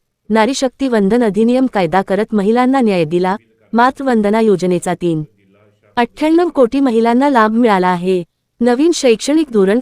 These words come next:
कौशल्य विकास आणि स्टार्टअप्सवर लक्ष केंद्रित केल्यामुळे युवा वर्ग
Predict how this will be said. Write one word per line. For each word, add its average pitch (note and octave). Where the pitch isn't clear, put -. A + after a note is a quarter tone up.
कौशल्य A#3+
विकास A#3
आणि B3
स्टार्टअप्सवर A#3
लक्ष -
केंद्रित A3
केल्यामुळे G#3
युवा G#3+
वर्ग G3+